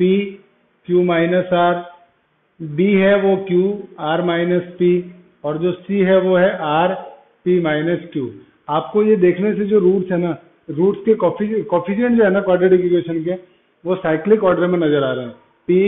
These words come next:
Q minus R, Q R minus P, R P minus Q। अब हम check करते हैं क्या इनका sum भी ज़ीरो है। अगर इनका sum zero आ गया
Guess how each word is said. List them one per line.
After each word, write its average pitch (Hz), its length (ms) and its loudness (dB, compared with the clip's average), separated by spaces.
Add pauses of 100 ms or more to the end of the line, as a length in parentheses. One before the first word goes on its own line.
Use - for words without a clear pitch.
(140)
Q 160 220 2
minus 160 320 0
R, 180 100 0 (140)
Q 190 240 0
R 156 160 0
minus 160 340 -2
P, 190 120 -2 (100)
R 165 180 0
P 143 160 -6
minus 143 260 -6 (120)
Q। 120 100 -12 (640)
अब 185 120 0
हम 208 200 2
check 196 180 0
करते 208 220 0
हैं 220 120 0
क्या 214 160 4
इनका 208 240 2 (100)
sum 185 180 0
भी 202 160 2
ज़ीरो 202 180 2
है। 202 200 2
अगर 170 240 -2
इनका 202 240 0
sum 202 220 -4
zero 202 180 0
आ 202 100 4
गया 196 220 2